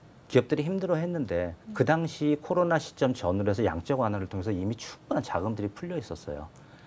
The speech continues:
돈이 없는 시절이 아니었었어요. 돈은 넘쳐났는데 소상공인 기업들이 힘들었던 거죠. 소비에 대한. 그러니까 저희 지원 정책이 소비에 초점을 맞춘 팔로 증대 마케팅 지원에 초점을 뒀다면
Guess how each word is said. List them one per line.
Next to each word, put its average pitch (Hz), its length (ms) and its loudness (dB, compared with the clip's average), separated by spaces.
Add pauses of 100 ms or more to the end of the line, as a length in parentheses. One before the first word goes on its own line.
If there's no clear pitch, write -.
(160)
돈이 147 400 4
없는 107 300 0
시절이 107 380 0
아니었었어요. 80 680 -6 (400)
돈은 151 460 6
넘쳐났는데 92 920 0 (520)
소상공인 123 720 4
기업들이 107 440 2
힘들었던 156 560 -2
거죠. 80 200 -4
소비에 196 420 2
대한. 80 260 -2 (220)
그러니까 147 240 6
저희 117 400 2
지원 113 300 2
정책이 104 560 -4 (220)
소비에 196 520 2
초점을 139 460 0
맞춘 98 400 -2
팔로 147 340 0
증대 98 340 0
마케팅 92 540 -2
지원에 90 300 -2
초점을 135 400 -4
뒀다면 87 540 -2